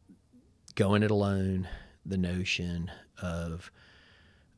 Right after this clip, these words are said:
of higher power and being able to be sober, uh, without those, without a, a, a program of recovery or the community, um, or without a higher power.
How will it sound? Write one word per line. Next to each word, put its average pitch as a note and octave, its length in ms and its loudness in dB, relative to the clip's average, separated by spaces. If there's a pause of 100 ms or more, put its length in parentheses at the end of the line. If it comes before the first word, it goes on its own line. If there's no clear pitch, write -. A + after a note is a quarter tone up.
(200)
of E2 500 -4 (400)
higher F2+ 320 0
power E2+ 580 0 (920)
and F#2 160 0
being G2 240 2
able G2+ 300 2
to - 200 -4
be F2+ 440 0
sober, F2 680 -2 (600)
uh, D2 160 -4
without E2+ 440 -4
those, C2+ 520 -4 (340)
without G2 480 6
a, G2+ 120 0 (360)
a, F2+ 240 0
a F#2+ 160 0 (120)
program F#2+ 420 6
of F#2 100 2
recovery F2+ 460 2
or F2 160 2
the F2+ 120 0
community, F#2 720 2 (640)
um, F2+ 320 0
or F#2 140 0
without E2+ 300 -2
a E2 40 -2
higher E2+ 260 -2
power. F#2 640 0